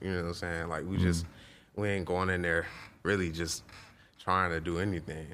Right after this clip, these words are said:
Speaker 1: Like, that's how all this, it, you really just having fun with all this shit, to be honest.
Speaker 2: That,
Speaker 1: So
Speaker 2: I, I mean, I, I know I'm not, like, necessarily tuned into all of it, but it does kinda seem like a lot of the Flint and Detroit dru-,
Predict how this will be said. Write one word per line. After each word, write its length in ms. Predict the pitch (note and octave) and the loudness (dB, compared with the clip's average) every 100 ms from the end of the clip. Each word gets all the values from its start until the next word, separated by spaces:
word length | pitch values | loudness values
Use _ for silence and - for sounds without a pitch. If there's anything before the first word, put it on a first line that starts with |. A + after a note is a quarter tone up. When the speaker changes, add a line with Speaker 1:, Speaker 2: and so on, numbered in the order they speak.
| D2 | -2
Speaker 1:
Like, 340 | E2 D#2+ - | -2 -2 -2
that's 220 | G2 A2 | 0 2
how 160 | A2+ G#2 | 4 4
all 120 | G#2 | 4
this, 160 | G#2+ - | 0 0
it, 200 | F2+ C3 | 0 0
you 160 | A#2+ | 0
really 240 | G#2 D3+ D#3+ | 0 0 -2
just 160 | G#2 | -2
having 200 | A2 G#2+ | -2 -2
fun 260 | G#2 B2+ C3+ | -2 -2 0
with 80 | G#2 | 0
all 140 | F#2 | 0
this 160 | D#2+ - | -2 -6
shit, 180 | D#2+ - | -6 -8
to 80 | |
be 140 | D2 E2 | -8 -4
honest. 340 | G#2+ F2 - - - | -4 -4 -10 -16 2
Speaker 2:
That, 220 | - B2+ | 8 8
Speaker 1:
So 160 | A2 B2+ - | 8 4 6
Speaker 2:
I, 80 | C3 | 8
I 20 | |
mean, 180 | C#3 B2+ | 10 8
I, 220 | A2+ B2 - | 6 4 6
I 160 | A#2 B2 | 6 8
know 260 | B2+ D3 | 10 10
I'm 140 | C#3+ C3 | 10 8
not, 200 | B2 A#2 | 8 8
like, 360 | G#2 F2+ - | 6 4 4
necessarily 560 | G2+ F2+ F#2 A2 G2 E2+ | 4 6 8 10 10 6
tuned 380 | - A2+ G#2 F#2+ | 4 6 8 8
into 260 | G2+ G#2 | 8 8
all 200 | A2+ A#2+ | 8 8
of 120 | A2+ | 8
it, 160 | A#2+ A#2 | 8 8
but 140 | G#2 | 8
it 120 | G2 F#2 | 6 8
does 300 | A2+ A2 - | 6 6 4
kinda 260 | A2+ A2+ | 6 6
seem 320 | F#2 G#2+ G#2 F#2+ | 6 6 8 8
like 120 | F#2 | 6
a 20 | |
lot 200 | F#2 F#2+ | 6 6
of 60 | F2+ | 6
the 80 | F2 | 4
Flint 220 | - G#2+ | 6 6
and 80 | F2+ | 6
Detroit 400 | F2 - G#2 F2 | 4 6 4 4
dru-, 280 | F#2 F#2+ | 4 6